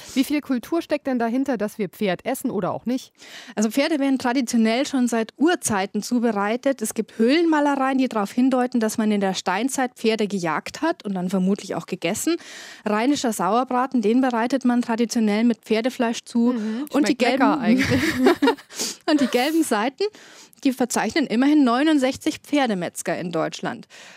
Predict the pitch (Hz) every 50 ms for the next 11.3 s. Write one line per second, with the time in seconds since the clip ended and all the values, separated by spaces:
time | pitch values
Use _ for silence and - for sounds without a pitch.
0 | - - - 240 214 240 - - 240 - - 247 - - 254 254 247 240 262 240
1 | - - - 240 269 320 330 - 220 196 185 - - 185 175 180 175 - _ -
2 | 208 214 214 208 180 156 175 190 - 196 190 185 - - 180 185 185 196 190 190
3 | 180 156 170 - 202 - - 294 311 - - - 220 208 220 220 226 - 240 220
4 | 226 220 214 208 214 233 233 226 220 214 208 208 214 233 247 - - 247 247 254
5 | - - - - - - - - - 254 262 247 240 262 254 254 - - - -
6 | 220 240 254 262 269 247 233 220 202 - - 240 294 - - 226 208 196 190 190
7 | 202 208 233 - 208 202 190 185 180 185 175 202 214 226 294 302 285 277 277 262
8 | 247 - - - 185 208 214 214 202 196 - 170 165 190 233 240 - - 269 254
9 | - 240 226 233 233 - - 262 254 - - - 269 254 - - 233 226 - -
10 | - 202 196 185 - - - 247 247 - - 247 226 - - - 240 226 - 214
11 | 226 226 185 147 147